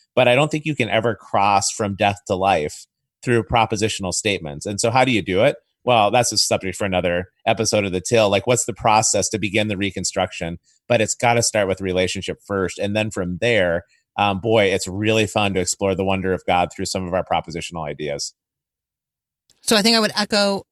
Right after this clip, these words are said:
Speaker 2: precisely what Peter, uh, has said. I might say it just slightly differently. And it's to start by asking yourself the very basic question, "Do I live in a universe that is personal or a universe that is impersonal?"
Speaker 1: Yes, it's a
Speaker 2: And
Speaker 1: great way to
Speaker 2: if
Speaker 1: say
Speaker 2: the,
Speaker 1: it.
Speaker 2: if the universe is personal,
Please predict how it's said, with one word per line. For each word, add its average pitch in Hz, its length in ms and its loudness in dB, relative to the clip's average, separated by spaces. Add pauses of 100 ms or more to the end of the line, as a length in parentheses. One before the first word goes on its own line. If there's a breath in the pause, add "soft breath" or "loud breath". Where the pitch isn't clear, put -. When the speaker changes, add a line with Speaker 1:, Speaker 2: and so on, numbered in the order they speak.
Speaker 2:
precisely 208 560 0
what 196 200 -4
Peter, 208 480 -4
uh, 185 160 -10
has 196 200 -4
said. 208 240 0
I 190 100 -2
might 185 180 -2
say 190 200 -2
it 190 120 -4
just 190 200 -4
slightly 190 300 -2
differently. 190 560 -4
And 190 120 -2
it's - 180 -6
to 208 100 -2
start 233 320 0
by 277 100 0
asking 202 460 -2
yourself 196 440 -2
the 185 100 -6
very 180 280 -2
basic 180 320 -4
question, 170 420 -4
"Do 175 140 -2
I 165 100 0
live 196 260 0
in 262 80 2
a 262 40 2
universe 175 520 -2
that 156 120 -6
is 151 100 -4
personal 320 640 -2 (460)
or 202 120 0
a 196 60 2
universe 190 400 0
that 170 100 -2
is 165 180 -2
impersonal?" - 680 -4 (180)
Speaker 1:
Yes, 95 560 -8
it's - 100 -16
a - 60 -4
Speaker 2:
And 214 180 4
Speaker 1:
great 101 140 2
way 175 60 -4
to 226 60 4
Speaker 2:
if 226 60 2
Speaker 1:
say - 100 -10
Speaker 2:
the, 233 80 0
Speaker 1:
it. - 100 -12 (220)
Speaker 2:
if 226 120 0
the 233 80 -2
universe 320 380 0
is - 60 -6
personal, 240 840 -2